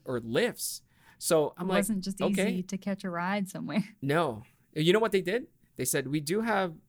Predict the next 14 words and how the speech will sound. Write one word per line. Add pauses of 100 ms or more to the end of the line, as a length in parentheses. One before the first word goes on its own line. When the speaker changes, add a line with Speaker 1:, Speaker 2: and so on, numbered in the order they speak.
(120)
Speaker 1:
um,
a
few," (480)
uh,
th-,
they
did
have
a
loaner,
but
they
didn't
want